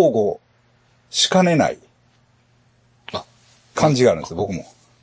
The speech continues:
Speaker 1: いや、擁護って言うんじゃないですよ。擁護じゃないんですけど、
Speaker 2: うん。
Speaker 1: い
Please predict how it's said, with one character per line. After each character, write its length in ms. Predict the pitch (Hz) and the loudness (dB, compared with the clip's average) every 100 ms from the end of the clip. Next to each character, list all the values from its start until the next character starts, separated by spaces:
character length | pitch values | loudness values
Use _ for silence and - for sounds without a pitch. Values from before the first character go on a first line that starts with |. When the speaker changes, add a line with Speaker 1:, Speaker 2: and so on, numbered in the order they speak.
| _ _ _ _ - | _ _ _ _ -2
Speaker 1:
い 40 | |
や、 60 | 131 | 2
擁 340 | 147 294 294 | 6 8 8
護 120 | 196 160 | 6 2
っ 40 | |
て 100 | - | 0
言 120 | 117 | -2
う 40 | 120 | 0
ん 40 | |
じ 80 | 101 | 0
ゃ 20 | |
な 80 | 87 | -2
い 20 | |
で 60 | 90 | -4
す 100 | 85 | -4
よ。 120 | 104 | -2
擁 280 | 165 294 254 | 2 4 4
護 120 | 147 | 2
じ 80 | 117 | 2
ゃ 60 | |
な 160 | 101 101 | 0 0
い 80 | 175 | 0
ん 80 | 101 | -2
で 80 | |
す 120 | - - | -4 -8
け 120 | 85 | 0
ど、 220 | 143 123 | 2 2
Speaker 2:
う 60 | |
ん。 40 | |
Speaker 1:
い 40 | 98 | 0